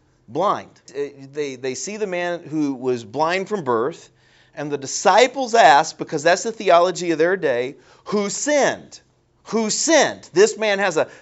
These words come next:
physical ailment, so sin is involved. That's the worldview that they have.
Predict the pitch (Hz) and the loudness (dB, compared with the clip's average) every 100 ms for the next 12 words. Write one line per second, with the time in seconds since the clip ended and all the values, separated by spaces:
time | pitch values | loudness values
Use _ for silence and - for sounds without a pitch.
0 | _ - 254 240 277 277 269 262 - - | _ -2 -2 0 0 4 4 2 -14 -4
1 | 226 254 226 196 160 165 165 _ - - | 2 6 6 6 2 2 -2 _ -6 6
2 | 214 185 156 - - - - 269 220 185 | 8 10 8 0 -8 -4 2 4 4 2
3 | 202 170 220 147 110 156 160 - 196 226 | 0 6 6 6 4 2 2 2 6 8
4 | 220 156 131 107 107 104 95 98 82 - | 8 6 -6 -8 -8 -10 -10 -10 -12 -16
5 | _ | _